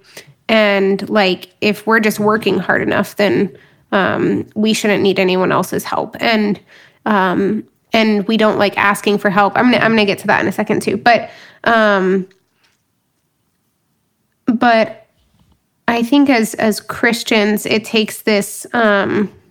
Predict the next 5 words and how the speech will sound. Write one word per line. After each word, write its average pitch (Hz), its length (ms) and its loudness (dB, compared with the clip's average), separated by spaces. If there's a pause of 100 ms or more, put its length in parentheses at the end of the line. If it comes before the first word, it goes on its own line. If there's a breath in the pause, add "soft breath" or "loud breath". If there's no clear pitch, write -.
(1120)
it's 233 200 -2
this 220 200 0
manifestation 208 1040 0 (380 loud breath)
of, 202 200 2
like, 196 480 -2